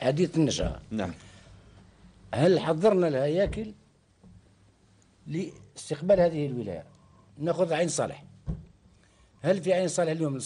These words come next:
Speaker 1: يعني من دائرة نحولها إلى ولاية بي-، بين عشية وضحى؟ هل بإمكاننا،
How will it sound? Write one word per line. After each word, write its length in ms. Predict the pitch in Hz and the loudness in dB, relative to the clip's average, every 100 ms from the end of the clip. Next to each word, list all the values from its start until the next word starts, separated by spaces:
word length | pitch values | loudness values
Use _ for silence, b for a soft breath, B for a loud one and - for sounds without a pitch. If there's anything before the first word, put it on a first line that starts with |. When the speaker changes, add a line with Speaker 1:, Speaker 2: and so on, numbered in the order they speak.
| 160 | -10
Speaker 1:
يعني 240 | 147 139 | -10 -6
من 200 | 135 131 | -6 -6
دائرة 340 | 165 165 156 | -4 -2 -2
نحولها 360 | 135 127 156 151 | -4 -6 -4 -2
إلى 160 | 151 143 | -2 -2
ولاية 320 | 135 131 107 | -2 -4 -4
بي-، 360 | 117 117 127 | -6 -12 -12
بين 220 | 117 143 139 | -8 -6 -6
عشية 360 | 135 - 170 160 | -6 -8 -8 -6
وضحى؟ 400 | 160 131 98 90 b b b b b b b b b - | -6 -6 -8 -10 b b b b b b b b b -8
هل 260 | 131 185 | 2 2
بإمكاننا، 920 | 156 170 165 143 202 220 190 208 254 | 2 -2 -2 0 2 4 4 2 0